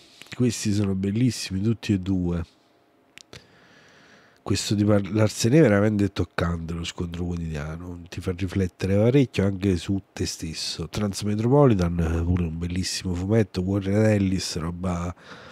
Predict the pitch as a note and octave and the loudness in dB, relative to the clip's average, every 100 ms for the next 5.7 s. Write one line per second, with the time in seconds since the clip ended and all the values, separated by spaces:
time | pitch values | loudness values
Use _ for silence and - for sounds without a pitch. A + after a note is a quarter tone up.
0 | - _ - - - - - G#2+ G#2 A2 | -20 _ -20 -10 -6 0 4 4 4 4
1 | A2+ A#2 C#3 C3 A#2+ A#2 A2 A2+ A2 G#2+ | 4 6 8 8 6 4 4 4 4 4
2 | G#2+ G#2+ G#2 A2+ B2+ C3 B2+ B2+ A2 G2 | 2 2 -2 4 6 6 4 0 0 2
3 | G2+ F#2+ F#2 F#2 D#2 - E2+ E2+ D#2 D#2 | 4 4 2 0 0 -2 -2 -2 -4 -4
4 | E2 E2+ D#2+ - F2 E2 F2 F2 F#2+ E2+ | -4 -4 -6 -4 -4 -2 -4 -2 -4 -4
5 | E2+ D#2+ D#2+ D#2+ D2 - D2+ | -8 -8 -14 -14 -16 -14 -16